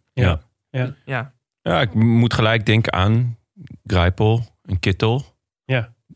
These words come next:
Speaker 1: En toch ook wel Christophe. Die,
Speaker 3: Mhm.
Speaker 1: die dat, ja, die ook zo sprinten.
Speaker 3: Ja.
Speaker 1: Dus, eh, wat meer ruimte nodig hebben. Maar,
Speaker 2: Tegenkop.
Speaker 1: ja, maar gewoon wel ook, eh, eh, zich, zich heel goed staande kunnen houden in een massasprint.
Speaker 2: Ja.
Speaker 3: Ja.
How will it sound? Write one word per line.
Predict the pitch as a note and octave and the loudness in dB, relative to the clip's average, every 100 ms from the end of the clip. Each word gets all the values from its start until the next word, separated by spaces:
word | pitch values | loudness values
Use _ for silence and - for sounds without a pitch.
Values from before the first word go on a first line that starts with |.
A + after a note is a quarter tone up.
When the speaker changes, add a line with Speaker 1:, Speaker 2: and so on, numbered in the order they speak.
| _ | _
Speaker 1:
En | G2 F2 E2+ F2 | 0 2 2 0
toch | - - | -2 0
ook | F#2+ | 0
wel | E2+ | 0
Christophe. | E2 E2 - B2+ D#3 - _ _ - | 0 -2 -2 -4 -4 -16 _ _ -4
Die, | F#2+ | -2
Speaker 3:
Mhm. | F#2 | 0
Speaker 1:
die | F2 F2+ | 0 2
dat, | F2 E2 - - | 2 0 -6 -4
ja, | F#2+ D2+ | -2 0
die | E2 | 0
ook | G2 - | -2 0
zo | - E2 | 0 0
sprinten. | D#2+ - E2 D#2+ D#2 | -2 -2 -2 -2 -2
Speaker 3:
Ja. | D3+ C3+ - _ _ | -2 -4 -10 _ _
Speaker 1:
Dus, | - - | -6 0
eh, | E2 E2 D#2+ - - - | 2 2 0 -4 -8 -10
wat | - F#2 F#2 | -4 -4 0
meer | F#2+ F#2 | 0 2
ruimte | E2+ F2 G2 G2+ | 0 0 0 0
nodig | F#2 F#2+ F#2 | 0 0 0
hebben. | G2 F#2 A2+ | -2 0 0
Maar, | - F2+ | 0 0
Speaker 2:
Tegenkop. | F2 D#3 - _ _ _ _ | -2 -4 -10 _ _ _ _
Speaker 1:
ja, | G#2 A#2 - | -2 -2 -2
maar | - F#2+ F2 | -2 0 2
gewoon | G2 F2+ | 2 2
wel | F#2 G2 F2+ | 2 2 0
ook, | F2 E2+ D#2+ | 0 -2 -2
eh, | - F2 F2 F2 F2 | -2 0 0 0 -2
eh, | F2 F#2 E2 E2+ | -4 -2 -2 -2
zich, | F2+ F2 F2+ | -2 -2 -4
zich | - F#2+ | -4 -2
heel | F2 F#2 F2+ | 2 2 0
goed | - G2 - | 0 -2 -4
staande | - F#2+ F#2 F2+ | -2 0 0 -2
kunnen | - F#2 F2+ | 0 0 2
houden | F2+ F2+ F#2 | 2 2 2
in | |
een | F2+ | 0
massasprint. | G2 - F2 D#2+ E2+ - _ | 0 -4 -6 -4 -4 -6 _
Speaker 2:
Ja. | C3+ | -4
Speaker 3:
Ja. | C#3 D3+ | -2 -4